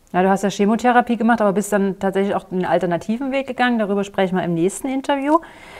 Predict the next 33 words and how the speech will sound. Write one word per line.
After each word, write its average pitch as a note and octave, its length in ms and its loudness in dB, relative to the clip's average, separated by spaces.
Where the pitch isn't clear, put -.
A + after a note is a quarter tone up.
Ähm, G3+ 720 6
das F#3 180 -4
hat G3+ 100 2
man A3+ 100 8
ja G3+ 80 8
schon A3 140 4
gesagt, F#3+ 340 6
das F#3+ 120 -4
Fürsa-, G#3 480 6
Fürsorge G#3+ 560 0
kann G3 180 -2
ja G3 80 2
nun F#3 340 -2
sehr E3+ 260 0
schnell E3+ 260 -4
unangenehm F3 720 0
werden. F3 340 6
Ähm, G3+ 460 6
es F3+ 100 -12
gibt B3 200 4
aber C4 160 10
auch F#3+ 100 4
Menschen, A3+ 420 4
die A#3+ 120 2
sich G3 220 -2
ihrem F3+ 180 2
Partner, C4+ 640 2
der E3+ 120 0
Krebs F#3 460 -8
hat, A3 160 0
ja F#3 120 0
dann E3+ 300 -4
völlig G#3+ 600 -2